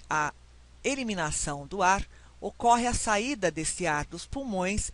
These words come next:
em razão de uma diminuição do volume da caixa torácica e um aumento da pressão interna. Por quê?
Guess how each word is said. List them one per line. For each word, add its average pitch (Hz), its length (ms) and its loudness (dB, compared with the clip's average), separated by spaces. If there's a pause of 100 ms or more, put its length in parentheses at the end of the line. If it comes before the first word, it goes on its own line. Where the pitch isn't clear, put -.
em 220 160 -2
razão 196 500 2
de 180 140 -6
uma 175 180 0
diminuição 254 1000 -2
do 196 80 -8
volume 170 440 -6
da 156 120 -4
caixa 156 360 -8
torácica 214 680 0 (320)
e 214 120 -4
um 240 100 -2
aumento 202 420 -2
da 202 140 -6
pressão 202 420 -4
interna. 151 540 -10 (1400)
Por - 180 -8
quê? 147 300 -4